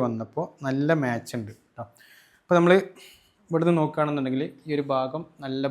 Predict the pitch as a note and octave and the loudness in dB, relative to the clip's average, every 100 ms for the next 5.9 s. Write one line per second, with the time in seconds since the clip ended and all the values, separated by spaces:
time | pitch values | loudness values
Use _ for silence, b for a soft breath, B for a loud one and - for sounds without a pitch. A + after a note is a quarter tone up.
0 | C3+ B2+ C3 C3 C3+ D#3 - _ C3 B2+ | -4 -4 -4 -6 -6 -10 -14 _ -6 -4
1 | C3+ C#3+ D3 C3 A#2+ A#2 A#2 A2+ F3+ - | -2 -2 -2 -2 -4 -6 -6 -6 -6 -8
2 | b b b C#3 C3+ D3 D3+ - C#3 C3+ | b b b 0 4 4 2 -4 -2 0
3 | C3+ - C3 B2+ B2+ - D3 C3+ B2 B2+ | -2 -2 -2 -2 -4 -4 -2 0 0 -2
4 | B2 - E3 - B2+ A#2+ B2 B2+ A#2 - | -2 -2 -6 -4 -4 -2 0 0 -2 -4
5 | A2+ C#3 - b b b F3 F#3 | -6 -6 -6 b b b 4 6